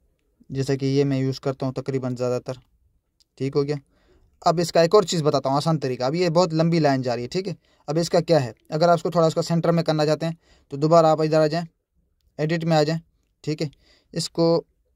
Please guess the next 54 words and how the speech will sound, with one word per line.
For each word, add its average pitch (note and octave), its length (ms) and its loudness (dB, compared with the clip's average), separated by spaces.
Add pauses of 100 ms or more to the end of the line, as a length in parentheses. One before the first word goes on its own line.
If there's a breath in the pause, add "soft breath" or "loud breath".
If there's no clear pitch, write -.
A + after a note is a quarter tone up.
(420)
यहाँ E3 260 2
रख C3 160 -2
लेते B2+ 160 -6
हैं B2 80 -10
for B2+ 100 -4
example B2 240 -8
ऑफ, E3+ 280 4 (220)
ये D3 140 -4
नीचे D#3 200 -2
एरो F3 160 2
देख E3+ 180 0
रहे G#3+ 100 -2
हैं, C#3 100 -8 (160)
एक D#3 120 -4
तो D#3+ 80 -4
कट F3 180 -2
का F3 140 4
एरो F3 160 2
है, F3+ 60 -4
नीचे, D#3+ 220 -4
नीचे D#3 220 -2
स्लैब D#3 280 -2
का C#3 140 0
एरो B2+ 180 -2
है A2 100 -8 (280)
नीचे D3+ 240 0
डालने B2+ 280 0
का, A2 120 -14 (400)
तो C3 60 -4
ये C3 240 0
इसको D3+ 180 -2
दबाएं, D#3 380 0
ये B2+ 200 -2
ऐसे B2+ 160 -6
बन A2+ 160 -12
गया। A2+ 140 -10
तो B2+ 100 -10
ये C#3+ 220 0
खूबसूरती C#3 480 -4
इसलिए C3+ 340 -6 (520 soft breath)
कि C3 60 -6
ज़्यादा C#3 220 2
वो C3+ 160 0
ना C3 120 -2
हो, C#3+ 180 -6 (140)
तो C3 80 -6
ये A#2+ 120 -6
हो G#2 120 -8
गया। G#2 180 -16 (100)
अब C#3+ 80 -6
इसको D#3 160 -6
छोटा D3+ 220 2
बड़ा D3 180 2
करके D3 260 -4